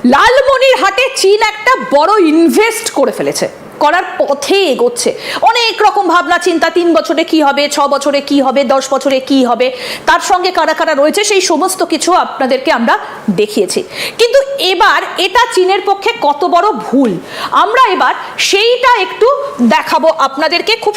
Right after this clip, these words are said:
সুন্দরভাবে সেই জায়গাটা দেখাবো। এই যে চিকেন স্নেক এবং লালমনিরহাট কোথায়, সেই জায়গাটা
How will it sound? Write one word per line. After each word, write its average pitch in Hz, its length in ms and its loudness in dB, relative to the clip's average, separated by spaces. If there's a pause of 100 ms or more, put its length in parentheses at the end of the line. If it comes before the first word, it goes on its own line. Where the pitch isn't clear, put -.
সুন্দরভাবে 359 560 0 (380)
সেই 339 180 0 (120)
জায়গাটা 285 360 0 (120)
দেখাবো। 240 300 0 (520)
এই 240 80 2 (100)
যে 160 80 0 (560)
চিকেন 392 440 0
স্নেক 494 260 0 (260)
এবং 453 140 4 (200)
লালমনিরহাট 359 800 0 (400)
কোথায়, 349 380 0 (360)
সেই 466 200 2 (160)
জায়গাটা 311 380 2